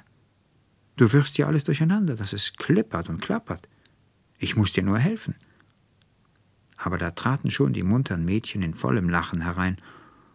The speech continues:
und in dem Augenblick wurde nun auch Veronika gewahr, dass sie den Ofenaufsatz für eine Gestalt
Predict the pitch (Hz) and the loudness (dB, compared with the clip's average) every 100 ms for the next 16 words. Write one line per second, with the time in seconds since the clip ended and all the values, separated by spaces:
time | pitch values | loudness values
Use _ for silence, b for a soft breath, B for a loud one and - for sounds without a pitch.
0 | B - 90 87 87 85 82 113 120 101 | B -2 0 2 0 0 2 2 2 2
1 | 95 95 - 98 95 87 92 101 143 123 | 0 -2 0 0 2 0 0 0 2 4
2 | 92 90 90 87 85 80 85 104 B B | 6 4 0 -4 -4 -2 -2 -2 B B
3 | B B - - 113 117 127 - 113 98 | B B -2 2 2 4 2 6 6 6
4 | - 95 - 101 92 - - 90 - - | 2 -2 -2 -4 -4 -6 -6 -6 -6 -4
5 | 101 95 - 92 92 95 95 - - 95 | -2 -2 -4 -4 -4 -2 -4 -4 -4 -2
6 | 82 104 160 | 0 -2 -6